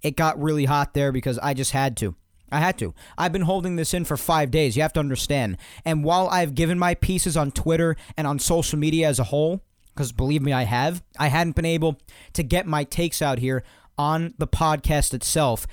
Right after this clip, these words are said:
in the last five days. And I was eagerly awaiting today all week long. And I'm glad that I finally got to do it 'cause I was itching for it. 'Cause I can't stand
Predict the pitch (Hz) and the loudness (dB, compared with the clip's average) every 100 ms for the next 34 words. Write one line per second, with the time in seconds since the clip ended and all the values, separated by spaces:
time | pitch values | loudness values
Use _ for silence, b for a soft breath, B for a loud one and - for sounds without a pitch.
0 | B 156 151 147 143 - - 143 131 110 | B -4 -2 0 0 0 0 0 0 0
1 | 135 110 101 B B 151 151 151 135 - | 0 -2 -4 B B -2 0 0 -2 -4
2 | 202 202 202 196 180 - 165 143 165 160 | -4 0 0 0 -2 0 0 2 2 2
3 | 151 - 135 120 113 - B - 160 165 | 0 -2 0 0 0 -4 B 0 2 4
4 | 170 - 131 156 156 - - 127 147 135 | 2 0 0 2 0 -4 -6 0 2 2
5 | 104 87 _ _ b b 143 139 127 120 | 0 -6 _ _ b b -4 -2 -2 -2
6 | 131 143 147 151 147 - - 131 123 - | -2 0 2 0 -2 -8 -4 -2 -2 -2
7 | 156 143 143 139 131 135 127 123 127 113 | 0 0 0 -2 0 0 0 -2 -2 -2
8 | 101 - b 151 143 139 - - 147 - | -2 -8 b -2 0 0 -4 -2 -2 0
9 | 156 147 - 123 104 - _ _ _ _ | 0 0 -2 0 -2 -6 _ _ _ _
10 | _ _ _ _ - 151 143 - 175 175 | _ _ _ _ -6 -2 -2 2 0 0
11 | - - - 175 156 135 | -2 -4 0 0 2 0